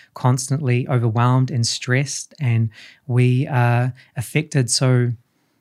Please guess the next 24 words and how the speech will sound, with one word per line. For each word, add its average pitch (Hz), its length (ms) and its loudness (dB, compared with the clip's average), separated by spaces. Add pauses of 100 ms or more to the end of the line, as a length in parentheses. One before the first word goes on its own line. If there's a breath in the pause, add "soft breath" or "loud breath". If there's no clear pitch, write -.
negatively 123 600 2
by 117 360 0
our 120 200 2
environment 117 540 2
and 113 100 0
what's 117 240 -4
happening 127 420 0
and 113 100 -2
other 120 180 -2
people. 151 520 -4 (480 soft breath)
And 123 400 0
when 127 160 2
we 127 120 4
stay 127 260 2
in 139 140 4
that 127 300 0 (280)
survival 123 640 0
stress - 400 -2
response, 123 580 -2
then 123 180 2
it's - 200 -4
really 127 200 4
hard 131 340 0
to 123 280 -2